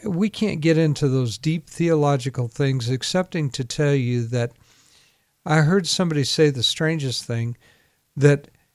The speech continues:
they had on their website at one time that they believed in Father, Son, and Holy Spirit, that they were each a part of God. That is so wrong.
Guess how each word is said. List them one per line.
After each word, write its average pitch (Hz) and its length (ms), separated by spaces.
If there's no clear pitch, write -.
they 156 280
had 147 260
on 165 240
their 156 180
website 135 640
at 131 100
one 123 300
time 123 480
that 127 320
they 143 340
believed 147 480
in 123 140
Father, 147 440
Son, 139 360
and 120 140
Holy 165 340
Spirit, 120 600
that 143 400
they 156 440
were 147 240
each 170 340
a - 160
part 156 480
of 131 300
God. 117 360
That 135 120
is 123 180
so - 480
wrong. 113 520